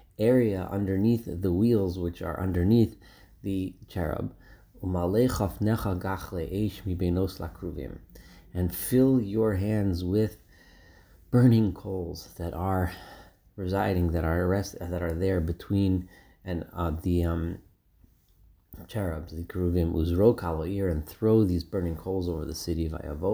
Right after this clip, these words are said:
Le'enai, and, and he went as I watched, Yechezkel says. So I watched as he went and took these coals, knowing what these coals, of course, represent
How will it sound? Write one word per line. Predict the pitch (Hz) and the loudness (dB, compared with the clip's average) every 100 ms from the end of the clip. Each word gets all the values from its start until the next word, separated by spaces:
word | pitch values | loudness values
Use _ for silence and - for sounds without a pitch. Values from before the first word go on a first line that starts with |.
| 110 | 0
Le'enai, | 80 82 82 78 73 76 - - - _ _ | -2 -4 -4 -4 -6 -8 -16 -20 -20 _ _
and, | 87 85 76 - | -4 -4 -6 -8
and | 82 | -8
he | 80 80 | -4 -2
went | 95 117 98 - - _ _ 95 | 0 2 0 -2 -18 _ _ -4
as | 95 90 | -4 -2
I | 87 | -2
watched, | 82 80 64 - - - | -2 -2 -4 -8 -16 -14
Yechezkel | 73 80 76 - 52 | -12 -8 -10 -10 -14
says. | - 53 57 | -14 -14 -14
So | - 69 | -12 -8
I | 80 | -4
watched | 85 98 98 - | 0 -2 -2 -6
as | 82 78 | -4 -2
he | |
went | 82 87 80 | 0 -2 -4
and | 80 | -8
took | 80 76 | -10 -12
these | - 71 | -12 -16
coals, | - 62 71 92 | -12 -12 -8 -2
knowing | 92 101 98 | 2 4 4
what | 85 | 2
these | 87 78 | -2 -12
coals, | - 95 82 | -6 -6 -6
of | 78 | -8
course, | 90 82 - | -8 -10 -8
represent | 78 - 80 95 87 | -10 -8 -2 0 -2